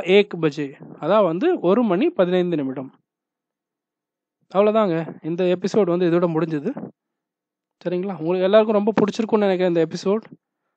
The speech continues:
ரொம்ப easy தான் time சொல்றது. இந்த ரெண்டு, மூணு important tactics வந்து ஞாபகம் வச்சுக்கிட்டீங்கன்னா ரொம்ப, ரொம்ப easy. சரிங்களா? உங்களுக்கு எல்லாருக்கும் பிடிச்சிருந்துச்சுன்னா சேனலை like பண்ணுங்க,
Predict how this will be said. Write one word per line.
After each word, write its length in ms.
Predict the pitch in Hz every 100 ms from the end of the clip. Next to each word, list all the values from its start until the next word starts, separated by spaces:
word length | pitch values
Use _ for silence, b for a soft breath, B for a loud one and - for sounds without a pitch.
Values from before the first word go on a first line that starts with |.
| _
ரொம்ப 200 | 180 220
easy 260 | 240 240 254
தான் 200 | 226 226
time 200 | 196 208
சொல்றது. 360 | 202 180 170 240 - - _ _ -
இந்த 80 | 180
ரெண்டு, 240 | 202 240
மூணு 240 | 285 285 262 226 214
important 560 | 202 - 262 262 285 214
tactics 440 | 226 254 285 -
வந்து 220 | 254 214
ஞாபகம் 280 | 226 196 208
வச்சுக்கிட்டீங்கன்னா 440 | 196 - 180 190 220
ரொம்ப, 200 | 185 196
ரொம்ப 180 | 196 196
easy. 300 | 160 156 202 - _ _ _ _ _ _
சரிங்களா? 360 | - 185 190 220 - _ _ _ _ -
உங்களுக்கு 220 | 196 185
எல்லாருக்கும் 360 | 208 233 240 208
பிடிச்சிருந்துச்சுன்னா 640 | 226 208 254 233 220 220
சேனலை 400 | - 190 202 214 196
like 200 | 185 185
பண்ணுங்க, 300 | 196 180 185